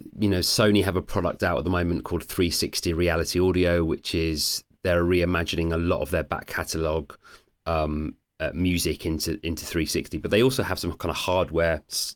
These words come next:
speaker products which throw sound around the room, not quite in the same way that you'd hear it in your headphones, but it's quite, you know, it's, it's kind of sort of classed as spatial audio. Um, and there's some really good examples on YouTube. If you search things like,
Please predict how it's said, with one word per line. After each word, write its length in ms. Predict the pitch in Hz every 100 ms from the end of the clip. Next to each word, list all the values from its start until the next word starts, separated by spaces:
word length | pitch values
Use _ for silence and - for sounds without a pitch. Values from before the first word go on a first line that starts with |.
| -
speaker 420 | - - 95 82
products 640 | - 78 71 - - - -
which 280 | 87 -
throw 320 | - - 90 80
sound 440 | - 87 82 76
around 220 | 78 78
the 80 | 80
room, 240 | 82 76 - - -
not 120 | - -
quite 280 | - 135 95
in 80 |
the 80 | 95
same 260 | - 90 82
way 140 | 82
that 80 | 76
you'd 200 | 67 76
hear 200 | 90 80
it 40 |
in 60 | 78
your 100 | 85
headphones, 440 | 92 - 76 73
but 140 | - 85
it's 100 | -
quite, 320 | - 85 -
you 100 | 95
know, 120 | 76
it's, 160 | - -
it's 320 | 71 - -
kind 240 | - 85
of 20 | 80
sort 160 | -
of 80 | -
classed 340 | 95 87 80
as 120 | 78 -
spatial 520 | - 80 - 78 85
audio. 300 | - 57 - - - - - - - -
Um, 480 | 98 92 90 87 85 _ - - _ -
and 140 | 107
there's 100 | 104
some 140 | 110 107
really 200 | 107 90
good 180 | 101
examples 480 | - 104 90 80 82
on 160 | 85 85
YouTube. 420 | 85 80 85 76
If 220 | 71 -
you 100 | 80
search 440 | 78 87 80 - -
things 300 | 85 73 78
like, 380 | 76 - -